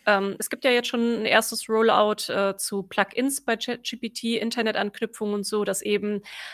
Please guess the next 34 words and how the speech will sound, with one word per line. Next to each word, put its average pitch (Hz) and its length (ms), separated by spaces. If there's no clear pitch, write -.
eines 277 260
der 247 140
wichtigsten 247 480
Plugins 220 480
sehr 220 80
plakativ 220 640
oben 214 220
ein 196 140
ganz 214 220
großer 208 320
Einkaufswagen 226 880
und, 208 320
äh, 202 180
hier 208 180
bitte 202 160
Kreditkartendaten 214 920
einführen 214 560
wird. 208 240
Ähm, 202 580
also 208 200
ja, 196 240
dass 208 200
das, - 300
äh, 208 220
was 202 180
René 214 320
und 220 120
ich - 140
jetzt - 180
auch 220 200
schon 233 360
in 208 120
den 208 100
letzten 208 600